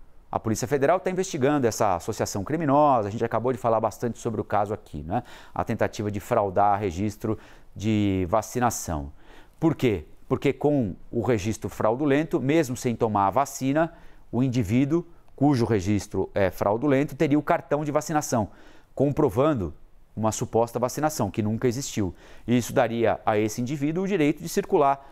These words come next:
por lugares onde era exigido o registro de vacinação, como, por exemplo, ir aos Estados Unidos.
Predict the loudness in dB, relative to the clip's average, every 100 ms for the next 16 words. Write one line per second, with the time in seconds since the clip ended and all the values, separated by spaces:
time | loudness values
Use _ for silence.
0 | -20 -20 -4 0 2 4 4 2 -2 -10
1 | -4 -2 2 2 4 2 -2 -2 -2 -2
2 | 0 0 0 -4 -6 -6 -2 -2 -2 -2
3 | 0 0 0 2 2 0 -2 -6 -10 -12
4 | -20 -20 -14 -4 -2 -2 0 0 0 -4
5 | -2 0 0 -2 -2 -2 -6 -14